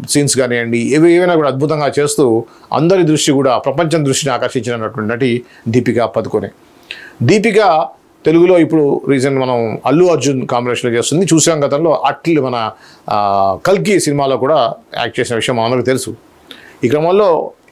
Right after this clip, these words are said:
అత్యంత భారీ బడ్జెట్ తోటి, అత్యంత భారీ సాంకేతిక విజ్ఞానాన్ని ఉపయోగించి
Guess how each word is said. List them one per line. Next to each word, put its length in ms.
అత్యంత 400
భారీ 380
బడ్జెట్ 400
తోటి, 280
అత్యంత 460
భారీ 540
సాంకేతిక 600
విజ్ఞానాన్ని 540
ఉపయోగించి 500